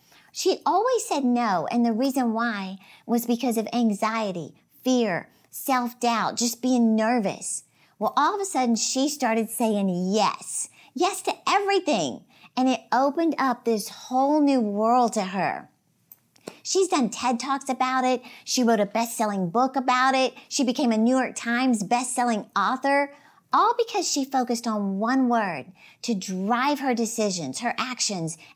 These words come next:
and it changed her life forever. So I'm asking you today, what could you accomplish in one month, maybe one quarter, maybe one year, if you chose the word yes to new challenges, to stretch yourself, to grow, to expand, and perhaps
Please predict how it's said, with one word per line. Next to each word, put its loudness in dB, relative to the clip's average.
and 0
it -4
changed -4
her -4
life -4
forever. -4
So 0
I'm 4
asking 2
you 4
today, 0
what -2
could 0
you 2
accomplish -4
in -4
one -2
month, -8
maybe -4
one -2
quarter, -4
maybe 2
one 2
year, 0
if -4
you 2
chose -2
the 2
word 0
yes -4
to -6
new 2
challenges, -4
to 0
stretch -4
yourself, -6
to -6
grow, 2
to -2
expand, -2
and -4
perhaps -4